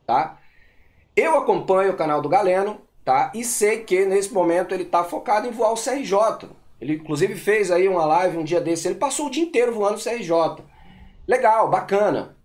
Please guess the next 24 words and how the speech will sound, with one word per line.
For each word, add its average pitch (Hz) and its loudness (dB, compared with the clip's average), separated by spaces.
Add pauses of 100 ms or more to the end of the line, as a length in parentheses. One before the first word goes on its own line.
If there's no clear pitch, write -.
(260)
É - -2
uma 202 4
aeronave 208 2
fantástica, 185 0
bacana, 180 0
tá 185 0
completa, 175 0
funciona 180 -2
bem 175 0
e - -14
tudo. 156 0
Cara, 196 2
mas 170 -2
eu 190 -4
não 226 -6
posso 196 0
fazer 165 -4
um 165 -4
canal 160 -4
pra 185 -6
voar 190 -2
duas 185 -6
aeronaves, 196 -4
cara. - -10